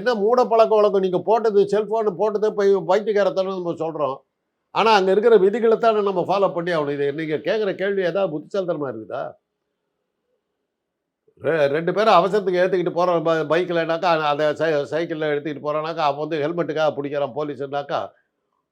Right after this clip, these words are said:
அவ-, அவசரத்துக்கு ஹாஸ்பிட்டலுக்கு போறோன்றதெல்லாம் சொன்னா ஏத்துக்குவாங்களா? விதி அன்னைக்கு, ஆ,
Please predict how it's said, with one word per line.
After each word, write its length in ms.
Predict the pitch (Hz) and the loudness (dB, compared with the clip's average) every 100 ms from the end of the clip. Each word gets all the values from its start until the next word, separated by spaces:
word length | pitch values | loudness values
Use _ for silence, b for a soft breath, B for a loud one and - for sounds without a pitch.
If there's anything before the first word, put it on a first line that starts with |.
| - 113 104 | -14 -6 -4
அவ-, 380 | 98 117 113 139 117 | -4 -4 -2 0 0
அவசரத்துக்கு 460 | 170 202 202 180 | 0 0 -2 2
ஹாஸ்பிட்டலுக்கு 460 | 175 180 180 165 151 160 | 2 0 -4 -6 -4 0
போறோன்றதெல்லாம் 760 | 175 175 160 165 175 220 208 | 2 2 0 -4 -4 -4 -4
சொன்னா 180 | 190 196 | -4 -4
ஏத்துக்குவாங்களா? 640 | 185 190 170 156 117 135 190 - _ _ _ _ _ _ _ _ _ _ _ _ _ _ _ _ _ _ _ _ _ _ _ | -4 -4 -4 -4 -4 -8 -10 -14 _ _ _ _ _ _ _ _ _ _ _ _ _ _ _ _ _ _ _ _ _ _ _
விதி 280 | 107 196 262 147 90 - _ _ | -6 -2 0 -2 -2 -14 _ _
அன்னைக்கு, 440 | 117 165 156 | -12 -8 -4
ஆ, 80 | 151 | -2